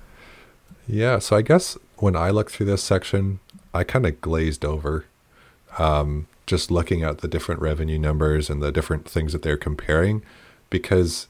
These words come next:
like, like, revenue is important, but I think that, like, revenue is the effect of, of many product decisions, and, like, I feel like it's a lot more nuanced than you could put in a chart. So I kinda had a hard time comparing that.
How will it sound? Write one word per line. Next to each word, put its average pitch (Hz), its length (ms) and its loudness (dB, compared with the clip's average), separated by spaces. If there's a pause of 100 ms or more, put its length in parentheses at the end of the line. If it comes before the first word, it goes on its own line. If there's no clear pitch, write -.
(100)
like, 123 200 -4 (500)
like, 117 140 -6
revenue 123 320 4
is 92 200 -2
important, 80 640 -2 (520)
but 92 140 4
I 95 60 0
think 104 280 -2
that, 87 260 4 (280)
like, 85 200 -2
revenue 90 480 2
is 82 220 -4
the 82 220 -4
effect - 640 -4 (120)
of, 82 380 -4 (420)
of 80 200 0
many 82 280 -2
product 82 400 0
decisions, 80 560 -6
and, 80 140 -6
like, 80 340 -6 (380)
I 90 60 2
feel 107 180 2
like 110 140 2
it's 92 120 -2
a 90 60 2
lot 87 220 2
more 80 160 -2
nuanced 80 720 0
than 78 580 -4
you 87 100 -6
could 78 220 -6 (180)
put 90 200 -4
in 76 120 -6
a - 80 -6
chart. - 400 -4 (100)
So - 140 -2
I 92 40 4
kinda 117 200 2
had 120 120 8
a - 40 6
hard 98 240 4
time 80 480 0 (340)
comparing 80 480 0
that. 71 260 -2